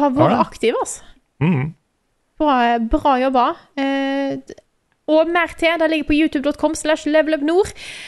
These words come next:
Speaker 1: Og stikk gjerne innom twitch dot T V slash level up nord. Det finnes også opptak fra da vi streamer Gamescom Opening Night Live, eh, tidligere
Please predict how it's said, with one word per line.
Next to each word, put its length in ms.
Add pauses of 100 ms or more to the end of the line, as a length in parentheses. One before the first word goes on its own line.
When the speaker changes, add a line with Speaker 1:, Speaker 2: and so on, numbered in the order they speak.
(120)
Speaker 1:
Og 120
stikk 160
gjerne 240
innom 240
twitch 240
dot 140
T 120
V 60
slash 240
level 240
up 60
nord. 260
Det 100
finnes 180
også 220
opptak 520
fra 360
da 140
vi 160
streamer 560
Gamescom 640 (560)
Opening 420
Night 240
Live, 320 (160)
eh, 420
tidligere 320